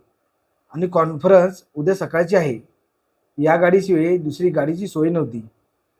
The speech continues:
अशी ही मन समजूत घालू लागले. त्याला थोडं शांत केलं. त्याला पुन्हा पुन्हा बजावू लागले. मंदा पाटणकराची भीती थोडीशी कमी झाली. ती समोर पाहत बसून राहिली.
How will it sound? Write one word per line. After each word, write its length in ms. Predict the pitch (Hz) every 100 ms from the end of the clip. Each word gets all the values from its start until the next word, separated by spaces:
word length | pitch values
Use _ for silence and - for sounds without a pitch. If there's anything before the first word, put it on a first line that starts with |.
| _ _ _ _
अशी 220 | 180 180 247
ही 140 | 240
मन 240 | 226 214
समजूत 320 | 220 202 185 202
घालू 260 | 185 180
लागले. 320 | 185 151 120 104 _ _ _ _ _ _ _ _ _
त्याला 180 | 160 180
थोडं 180 | 180 185
शांत 260 | 196 156 170
केलं. 340 | 185 156 120
त्याला 760 | 113 - _ _ _ _ _ 175
पुन्हा 340 | 185 175 185 233
पुन्हा 240 | 226 233
बजावू 280 | 202 170 175
लागले. 320 | 160 120 107 107 _ _ _ _ _ _ _ _ _ _ 139
मंदा 240 | 143 165
पाटणकराची 1000 | 170 170 170 175 175 175 156 156 196 - -
भीती 280 | 135 143 170
थोडीशी 300 | 147 160 208
कमी 280 | - 139 151
झाली. 220 | 143 110 107 _ _ _ _ _ _ _ _ _ _
ती 100 | 226
समोर 300 | 226 214 220
पाहत 220 | 185 175
बसून 380 | 196 175 160 185
राहिली. 280 | 175 131 120